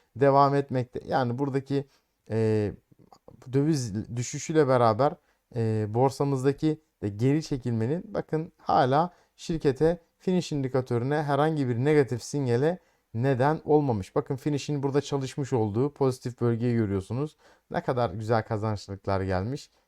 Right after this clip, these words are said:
Yine burada bakın bir kazançlılık vermiş gibi burada. E, şu anda da yine pozitif sinyal devam etmekte Türk Hava Yolları için. Evet, e, şöyle hemen,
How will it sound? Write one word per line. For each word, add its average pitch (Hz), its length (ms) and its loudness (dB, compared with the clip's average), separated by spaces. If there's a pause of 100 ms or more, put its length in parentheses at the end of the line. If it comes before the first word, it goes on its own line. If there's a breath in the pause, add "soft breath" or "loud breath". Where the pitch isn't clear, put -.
(120)
Yine 151 200 -2
burada 135 220 -2
bakın 127 320 -2
bir 120 100 -2
kazançlılık 104 720 -4
vermiş 95 360 -2
gibi 101 300 -8
burada. 107 400 -2 (480 soft breath)
E, 156 80 -4
şu - 200 -2
anda 139 220 0
da 165 40 0
yine 175 260 0
pozitif 175 520 -2
sinyal 147 440 0 (400)
devam 143 500 8 (100)
etmekte 143 720 0
Türk 143 280 -6
Hava 135 220 4
Yolları 127 520 4 (140)
için. 120 340 -4 (420 soft breath)
Evet, 185 380 4
e, 151 300 6
şöyle 175 280 0
hemen, 175 380 2